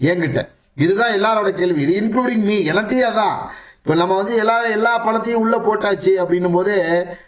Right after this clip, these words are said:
இப்ப மார்க்கெட் நமக்கு இந்த தடவை நமக்கு சொல்லி கொடுத்துருக்குது என்ன அப்படின்னா, அத்தியாவசிய தேவைக்காக இருக்கக்கூடிய பண்-, பணத்தை பங்கு சந்தையில போடாத, ஃபர்ஸ்ட் பாடம் ஒண்ணு. அடுத்து,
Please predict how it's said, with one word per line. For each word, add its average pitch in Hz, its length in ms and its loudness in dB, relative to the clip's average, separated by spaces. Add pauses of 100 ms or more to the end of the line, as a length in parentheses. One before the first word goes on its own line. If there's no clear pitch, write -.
(120)
இப்ப 151 160 0
மார்க்கெட் 208 520 -2
நமக்கு 190 340 0
இந்த 180 140 2
தடவை 202 280 6
நமக்கு 170 260 0
சொல்லி 190 200 2
கொடுத்துருக்குது 185 460 0
என்ன 170 260 0
அப்படின்னா, 175 320 0 (500)
அத்தியாவசிய 226 680 -2
தேவைக்காக 220 680 0
இருக்கக்கூடிய 202 560 0 (300)
பண்-, 202 340 -2
பணத்தை 214 460 0 (440)
பங்கு 208 280 0
சந்தையில 208 480 0
போடாத, 151 680 0 (340)
ஃபர்ஸ்ட் 170 320 -2 (260)
பாடம் 170 320 2
ஒண்ணு. 160 420 -2 (240)
அடுத்து, 254 600 0